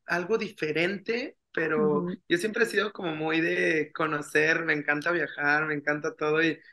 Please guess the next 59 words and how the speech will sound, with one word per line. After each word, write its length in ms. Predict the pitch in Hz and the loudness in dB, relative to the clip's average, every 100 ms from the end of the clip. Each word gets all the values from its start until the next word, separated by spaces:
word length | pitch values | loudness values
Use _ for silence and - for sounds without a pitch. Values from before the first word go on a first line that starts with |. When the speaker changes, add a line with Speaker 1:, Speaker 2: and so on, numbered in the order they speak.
| _ _ | _ _
Speaker 1:
siempre 440 | - 156 151 170 | -4 -4 2 4
me 100 | 160 | 4
decían, 460 | 147 147 151 147 147 | 2 2 2 2 2
"Si 540 | 151 147 151 151 147 | 0 0 2 0 -2
te 140 | 165 156 | -2 -2
ofrecen 500 | 151 170 185 214 208 | 0 0 2 0 -4
en 140 | 175 | -4
otro 260 | 165 160 196 | -6 -6 -6
lugar, 440 | 196 170 165 170 160 | -4 -4 -6 -8 -8
no 140 | 160 | -6
importa, 500 | 170 - 156 147 151 | -6 -6 -8 -6 -4
yo 60 | 147 | -2
me 100 | 151 | 0
voy". 200 | 151 139 - - _ _ _ | 0 -2 -8 -20 _ _ _
Ahora 300 | 151 147 170 | 2 4 6
ya 100 | 175 | 4
un 100 | 165 | 0
poquito 380 | 175 175 175 185 | -6 -8 -6 -4
diferente, 560 | 175 151 143 139 160 | -4 -4 -4 -4 -2
ya 320 | 147 139 143 | 0 0 -2
con 180 | - 156 | -6 -10
familia, 800 | 151 - 135 160 156 147 143 143 | -10 -6 -2 0 0 2 2 2
ahora 220 | 139 139 139 | 0 -4 -8
que 140 | 143 | -8
ya 240 | 131 127 113 - - - | -4 -4 -6 -14 -14 -2
Speaker 2:
Claro. 320 | 180 175 180 | 0 0 0
Speaker 1:
viene 220 | 147 143 | 0 0
un 80 | 143 | 0
hijo 300 | 151 147 151 | -2 -4 -8
y 80 | - | -12
todo, 240 | 147 147 | -4 -2
ya 120 | 151 | 0
es 60 | 147 | 0
diferente, 360 | 147 160 165 220 | -2 -4 -4 -6
pero 280 | - 196 | -2 2
bueno, 180 | 165 180 | 2 4
en 80 | 156 | 2
ese 200 | 151 165 | 2 -2
tiempo 300 | 151 170 165 | -6 -6 -6
yo 80 | 160 | -8
estaba 520 | 156 147 151 156 151 - _ _ | -4 -2 0 0 -2 -10 _ _
solo 680 | - 170 190 220 220 233 233 | -6 -2 0 2 2 2 2
y 320 | 185 156 147 | 2 0 0
yo 120 | 151 | -2
no 100 | 151 | -2
tenía 180 | 160 160 | 0 0
algo 220 | 160 165 | 0 -4
que 100 | 170 | -4
me 120 | 156 | 0
detuviera, 680 | 143 143 143 139 156 175 208 | 0 0 -2 2 2 2 -2
y 60 | |
pues 160 | 196 - | -6 -4
bueno, 220 | 180 196 | 0 0
cuando 200 | 156 156 | -2 -8
me 80 | 147 | -8
ofrecen 420 | 147 151 156 190 214 | -4 0 0 0 -6
lo 60 | |
de 140 | 185 156 | -6 -4
Qatar 460 | 143 - 185 240 | -6 -2 0 0